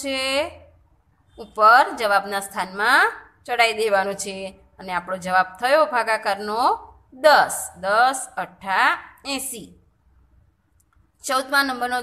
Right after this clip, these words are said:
દાખલો સિત્તેર ભાગ્યા સાત. તો સાતનો ઘડિયો સાત સુધી. સાત એકા સાત, સાતમાંથી સાત જાય તો શૂન્ય, બરોબર? ઉપરથી ઉતાર્યો શૂન્ય, બે શૂન્ય થયા એટલે ભાગ ચાલ્યો ના ચાલે,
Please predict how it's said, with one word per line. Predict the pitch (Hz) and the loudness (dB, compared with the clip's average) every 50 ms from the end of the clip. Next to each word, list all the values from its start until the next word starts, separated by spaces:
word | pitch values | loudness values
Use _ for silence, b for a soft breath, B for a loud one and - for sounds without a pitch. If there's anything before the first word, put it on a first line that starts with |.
| 240 | 0
દાખલો | 233 220 220 240 233 240 262 285 330 - - | 0 0 0 -2 -4 -2 0 0 -2 -2 -6
સિત્તેર | - 269 - - _ - 277 262 262 269 285 302 285 269 | -10 -16 -18 -20 _ -10 -8 -4 -2 -2 -2 -4 -4 -4
ભાગ્યા | 226 220 208 202 208 214 208 208 214 214 208 - | -4 -4 -4 -4 -4 -2 0 0 0 -2 -2 -2
સાત. | 311 294 262 190 - - - - _ _ _ _ _ - | 0 2 2 0 0 -6 -12 -20 _ _ _ _ _ -16
તો | 190 190 - | -12 -6 -4
સાતનો | 233 202 202 - 269 269 269 262 254 | -2 -4 -4 -4 -6 -6 -6 -4 -4
ઘડિયો | 254 247 254 254 254 254 262 262 269 285 - - - | -6 -6 -4 -4 -2 -2 -2 -4 -6 -8 -12 -6 0
સાત | 330 302 294 294 - - | 2 2 2 0 -2 -8
સુધી. | - 269 208 214 214 180 147 - - - - | -12 -12 -12 -12 -14 -14 -16 -18 -20 -12 -6
સાત | - 226 226 240 254 262 262 262 - - - - 202 | -4 -2 0 0 0 0 -2 -4 -10 -18 -16 -16 -16
એકા | 196 - - 220 208 214 214 214 - | -14 -8 -6 -4 -2 -2 -2 -4 -2
સાત, | - 302 285 190 - - b b b b b b b _ - - | 0 0 0 0 -2 -6 b b b b b b b _ -8 -6
સાતમાંથી | 233 208 202 214 226 220 202 - 240 240 220 - | -6 -6 -4 -6 -8 -8 -8 -10 -14 -14 -6 -4
સાત | 247 226 220 208 240 | -2 -2 -2 -2 -2
જાય | 233 226 220 220 - | -4 -4 -2 -4 -4
તો | 240 247 247 254 269 277 - - - - - - | -2 0 0 0 -2 -4 -8 -14 -20 -16 -14 -8
શૂન્ય, | - 294 277 269 262 262 247 233 202 170 156 - - - _ _ _ _ _ | -6 -6 -4 -4 -4 -4 -2 -2 -2 -2 -4 -6 -12 -20 _ _ _ _ _
બરોબર? | 196 214 247 277 294 330 370 427 - - - - - - | -8 -4 -2 2 4 4 4 2 0 -4 -10 -18 -20 -20
ઉપરથી | 214 - - 226 226 240 233 226 | -12 -10 -10 -10 -10 -12 -16 -10
ઉતાર્યો | - - 220 226 226 233 233 240 240 247 254 269 262 - - | -4 -2 0 0 0 0 0 0 -2 -2 -2 -4 -8 -14 -12
શૂન્ય, | - 285 285 277 269 269 254 240 220 208 185 180 | -10 -8 -6 -6 -4 0 0 2 2 2 0 -2
બે | 196 202 214 214 214 | -4 -6 -8 -8 -10
શૂન્ય | 226 226 220 226 226 220 226 | -12 -12 -10 -10 -10 -8 -6
થયા | 254 240 240 233 233 233 233 233 226 | -4 -2 0 0 2 2 0 0 -2
એટલે | 233 220 202 190 208 | -6 -12 -12 -8 -6
ભાગ | 202 190 185 - - | -4 -4 -6 -6 -6
ચાલ્યો | 214 208 202 220 233 240 247 254 254 262 262 B B B B _ - 254 | -6 -6 -4 -4 -4 -4 -4 -4 -4 -6 -8 B B B B _ -6 -2
ના | 269 285 285 277 - | 0 2 2 2 2
ચાલે, | 285 240 208 190 | 2 0 2 0